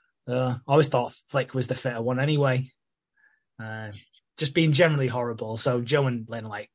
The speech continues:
"Can you just get the fuck, to Carl and Susan, can you get the fuck out of my house, please?" And they're like, "Yeah, of course,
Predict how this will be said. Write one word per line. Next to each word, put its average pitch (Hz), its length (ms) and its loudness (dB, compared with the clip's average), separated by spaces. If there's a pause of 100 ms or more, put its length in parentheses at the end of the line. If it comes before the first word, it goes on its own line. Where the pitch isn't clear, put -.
"Can 127 80 -4
you 127 80 0
just 117 140 -6
get 113 180 -2
the 107 40 -12
fuck, 127 200 -12 (320)
to 147 240 -2
Carl - 160 8
and 143 100 0
Susan, 120 380 0
can 156 140 -4
you 156 100 -2
get 147 120 2
the 120 80 -6
fuck 120 240 -8
out 117 120 -8
of 107 80 -12
my 107 100 -8
house, 104 220 -10
please?" 104 360 -16 (480)
And 165 80 -2
they're 180 60 2
like, 190 180 4
"Yeah, 262 120 6
of 269 80 0
course, 269 340 2